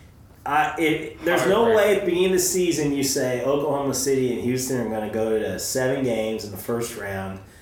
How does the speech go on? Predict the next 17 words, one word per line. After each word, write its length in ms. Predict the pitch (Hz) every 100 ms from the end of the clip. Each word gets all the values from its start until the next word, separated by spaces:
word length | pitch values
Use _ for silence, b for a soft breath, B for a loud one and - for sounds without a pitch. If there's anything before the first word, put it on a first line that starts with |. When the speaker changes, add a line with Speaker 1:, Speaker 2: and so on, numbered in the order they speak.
| B B B -
Speaker 1:
Uh, 480 | 104 104 104 104 101 107
you 120 | 110
know, 460 | 104 101 104 - -
you 140 | 135 170
don't 200 | 214 190
even 140 | 143
believe 240 | 147 135
Oklahoma 320 | 127 117 123 120
City 160 | 127
is 80 | 107
gonna 160 | 107 101
be 460 | - 120 135 107
in 160 | 107 104
the 60 | -
playoffs. 680 | 117 117 - 92 - -
Speaker 2:
No. 260 | 120 107 - B B - -
Speaker 1:
Um, 600 | 110 113 110 104 107